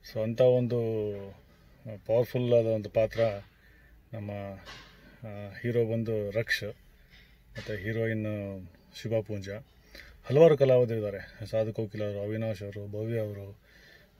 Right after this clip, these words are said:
ಆ, ಸುಮಾರು ದೊಡ್ಡ ದೊಡ್ಡ ಕಲಾವಿದರು ಈ ಒಂದು ಸಿನಿಮಾದಾಗ ಮಾಡ್ಯಾರ್ರಿ.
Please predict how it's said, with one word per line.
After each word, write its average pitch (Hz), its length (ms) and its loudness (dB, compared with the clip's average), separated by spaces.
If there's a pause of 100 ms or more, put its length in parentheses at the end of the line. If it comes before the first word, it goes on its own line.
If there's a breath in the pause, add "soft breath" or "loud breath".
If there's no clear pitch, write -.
ಆ, 107 140 -8
ಸುಮಾರು 123 440 4
ದೊಡ್ಡ 120 180 -4
ದೊಡ್ಡ 123 160 -2
ಕಲಾವಿದರು 110 840 -2 (200)
ಈ 110 60 -4
ಒಂದು 110 180 -2
ಸಿನಿಮಾದಾಗ 107 400 -6
ಮಾಡ್ಯಾರ್ರಿ. 101 400 -8